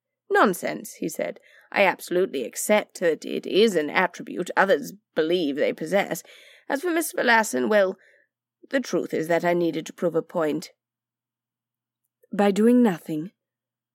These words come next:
"Nothing is the very thing to which I am best suited."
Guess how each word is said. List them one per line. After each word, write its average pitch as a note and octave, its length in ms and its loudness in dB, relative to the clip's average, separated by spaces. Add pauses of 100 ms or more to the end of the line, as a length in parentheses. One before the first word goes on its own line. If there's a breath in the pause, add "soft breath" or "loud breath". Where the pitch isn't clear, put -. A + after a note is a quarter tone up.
(320)
"Nothing B3 640 0
is G3 100 0
the G#3 80 4
very C#4+ 480 2 (140)
thing G#3+ 500 -2
to G3 80 -14
which F#3 240 -2
I F#3 140 2
am E3 180 0
best E3+ 260 -6
suited." - 460 -8